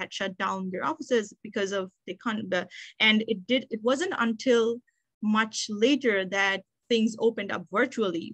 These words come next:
for a lot of these professions. So they had this moment of crisis where they was, they weren't sure how to reach out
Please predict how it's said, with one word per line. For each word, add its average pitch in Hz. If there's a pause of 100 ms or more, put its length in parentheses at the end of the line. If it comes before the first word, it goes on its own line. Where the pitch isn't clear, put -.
for 190
a 185
lot 202
of 185
these 185
professions. 190 (280)
So 196
they 220
had 247
this 247
moment 226
of 214
crisis 247
where 196
they 196 (320)
was, 214 (140)
they 220
weren't 214
sure 233
how 208
to 208
reach 202
out 233